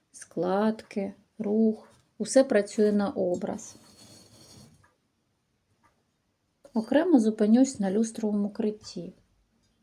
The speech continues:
Люстр використовували для того, щоб надати поверхні металевого або перламутрового блиску. Цікаво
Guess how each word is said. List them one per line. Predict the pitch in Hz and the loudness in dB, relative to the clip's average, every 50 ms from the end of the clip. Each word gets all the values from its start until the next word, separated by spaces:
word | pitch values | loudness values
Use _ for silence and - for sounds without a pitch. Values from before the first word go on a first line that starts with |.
| _ _ _ _ _ _ _ _ _ _ _ _ _ _ _ _ _ _ _ _ _ _ _ _ _ _ _ _ _ - - _ _ 226 | _ _ _ _ _ _ _ _ _ _ _ _ _ _ _ _ _ _ _ _ _ _ _ _ _ _ _ _ _ -20 -20 _ _ 0
Люстр | 220 254 302 294 - - 240 | 0 2 0 0 0 0 2
використовували | 226 214 220 220 233 226 226 226 - 269 269 269 254 233 | 2 2 2 2 2 2 2 2 4 6 6 8 8 6
для | 226 214 220 214 | 4 4 0 0
того, | - 285 294 294 269 233 | 2 2 2 4 4 2
щоб | 220 - - 220 220 | 0 -2 -4 -2 -2
надати | 202 208 190 208 226 226 226 220 | -2 0 2 2 2 2 2 0
поверхні | 220 208 196 - 220 220 220 - - 214 | -2 -2 -2 0 0 0 0 0 0 0
металевого | 202 202 196 - 196 185 190 208 240 269 262 254 247 220 226 214 214 - - _ _ _ _ _ _ _ _ _ _ _ - | 0 -2 -4 -4 -4 -2 0 0 0 0 2 0 0 2 0 -2 -2 -6 -14 _ _ _ _ _ _ _ _ _ _ _ -6
або | 202 202 269 285 | 0 2 2 4
перламутрового | 277 240 226 202 202 196 196 208 220 220 226 220 208 208 208 208 | 4 2 2 2 0 0 0 0 0 0 0 0 2 2 0 -2
блиску. | 202 - 196 185 180 165 160 - - - _ - 208 202 196 _ _ _ _ _ _ _ _ _ _ _ _ _ _ _ _ _ _ _ _ _ _ _ _ _ _ _ _ _ _ _ _ _ _ _ _ _ _ _ _ _ - _ _ _ _ - | -2 -4 -4 -4 -4 -4 -8 -10 -16 -20 _ -18 -18 -18 -20 _ _ _ _ _ _ _ _ _ _ _ _ _ _ _ _ _ _ _ _ _ _ _ _ _ _ _ _ _ _ _ _ _ _ _ _ _ _ _ _ _ -20 _ _ _ _ -20
Цікаво | - 226 226 - 240 233 233 233 | -20 -4 0 2 4 4 4 2